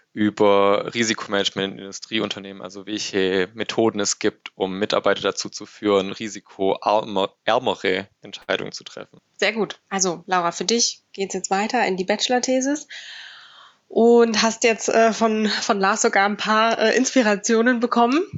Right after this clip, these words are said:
Speaker 2: Sehr schön. Lars, wie geht's für dich weiter?
Speaker 1: Genau, also für mich, ich hab jetzt gerade aktuell, ähm, noch eine Zertifizierung hinter mir, bei mir im Bereich. Das heißt, das war für mich der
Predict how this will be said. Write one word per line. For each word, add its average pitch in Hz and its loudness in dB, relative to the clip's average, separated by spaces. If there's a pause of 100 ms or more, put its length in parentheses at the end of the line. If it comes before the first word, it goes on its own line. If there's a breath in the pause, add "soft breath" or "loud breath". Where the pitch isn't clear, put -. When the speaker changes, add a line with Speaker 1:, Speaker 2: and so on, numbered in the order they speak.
(160)
Speaker 2:
Sehr 208 4
schön. 262 2
Lars, 214 -2
wie 226 -18
geht's 233 -2
für 220 -4
dich 240 0
weiter? 262 -2 (500)
Speaker 1:
Genau, 117 -4
also 104 2
für - 0
mich, 113 0
ich 113 -2
hab 110 -2
jetzt - -4
gerade 113 0
aktuell, 110 2
ähm, 104 0
noch 101 -6
eine 107 -8
Zertifizierung 110 -6
hinter 123 -14
mir, 123 -10
bei 110 0
mir 107 0
im 101 -6
Bereich. 110 0
Das - -14
heißt, 101 0
das - -6
war 101 2
für - -18
mich 107 -16
der 101 -12